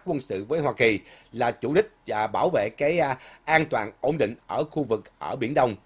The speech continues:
nơi đang có sự tranh chấp gay gắt giữa Trung Quốc và của Philippines liên quan tới quần đảo Trường Sa. Bên cạnh đó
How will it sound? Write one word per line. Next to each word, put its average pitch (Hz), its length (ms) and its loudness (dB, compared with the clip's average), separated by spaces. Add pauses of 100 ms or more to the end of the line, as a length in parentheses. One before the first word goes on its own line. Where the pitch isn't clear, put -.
(120)
nơi 170 260 6
đang 160 140 -4
có 180 100 -6
sự 101 160 -8 (100)
tranh 139 160 -2
chấp 170 220 -6
gay 147 160 0
gắt 160 300 -4
giữa 107 300 -6
Trung 131 240 -4
Quốc 196 140 0 (160)
và 95 120 -8
của 92 520 -6
Philippines 139 360 2 (220)
liên 170 260 2
quan 143 160 0
tới 160 140 -6
quần 98 160 -8
đảo 98 140 -10
Trường 98 200 -8
Sa. 117 320 0 (280)
Bên 170 140 0
cạnh 127 160 -2
đó 139 220 2